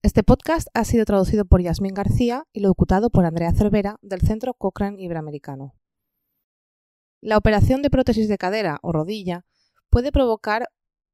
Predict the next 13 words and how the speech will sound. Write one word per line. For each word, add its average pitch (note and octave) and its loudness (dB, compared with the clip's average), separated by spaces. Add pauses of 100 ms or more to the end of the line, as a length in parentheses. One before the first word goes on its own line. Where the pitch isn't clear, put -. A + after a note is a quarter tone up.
una A#3 -2
importante A3 0
pérdida F#3+ -2
de F3+ -2
sangre, D#3 -8 (540)
por G#3 4
lo F#3+ 2
que E3+ -2
es - 0
clave A#3+ -2
controlar F3 0
esta F3+ 0
hemorragia F#3+ 0